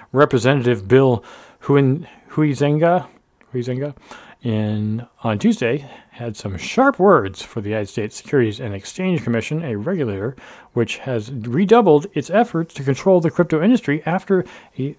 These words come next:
the spate of recent bankruptcies like F T X. And I'm gonna read Huizenga's, uh, comment. "I one hundred percent agree with Hester Pierce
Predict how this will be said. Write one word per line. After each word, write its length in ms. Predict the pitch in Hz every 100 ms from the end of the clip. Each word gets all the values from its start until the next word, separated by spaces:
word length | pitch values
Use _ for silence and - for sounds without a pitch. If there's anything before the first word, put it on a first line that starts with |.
| -
the 120 | 117
spate 480 | - - - 160 165
of 320 | 143 117 107 110
recent 520 | 170 175 139 180 123
bankruptcies 840 | 135 254 180 127 - 104 113 165
like 240 | 127 104 104
F 180 | 107 -
T 120 | 101
X. 280 | 147 - 127
And 120 | 117
I'm 100 | 110
gonna 140 | 104
read 320 | 104 104 98 - - - - -
Huizenga's, 760 | 123 113 113 110 107 101 -
uh, 460 | - 110 98 92 95 90 _ _ _ _ _ _ _ _ - _ _ _ _ _
comment. 420 | - - 139 107 131
"I 80 |
one 180 | 143 196
hundred 180 | 214 226
percent 280 | 196 214 208
agree 300 | 147 180 196
with 160 | 165
Hester 320 | - 165 - 147
Pierce 400 | 175 196 -